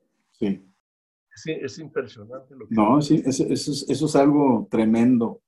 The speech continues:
Speaker 1: Cuando ves los reyes de los tiempos de Daniel, que los, lo-, el, el rey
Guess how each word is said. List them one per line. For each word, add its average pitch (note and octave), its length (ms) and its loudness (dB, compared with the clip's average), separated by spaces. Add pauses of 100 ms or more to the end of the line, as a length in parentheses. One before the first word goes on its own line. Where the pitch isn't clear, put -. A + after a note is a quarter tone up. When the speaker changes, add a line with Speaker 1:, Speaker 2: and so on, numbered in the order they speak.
(320)
Speaker 1:
Cuando A#2 260 0
ves C3+ 160 2
los D3 160 2
reyes C3 440 -2
de G#2 280 -10
los G#2 180 -10
tiempos B2+ 260 -2
de A#2+ 120 2
Daniel, A2 600 -4
que A2 120 -12
los, - 420 -10
lo-, G2+ 480 -6
el, G#2 220 -6
el G2+ 100 -2
rey A#2+ 400 4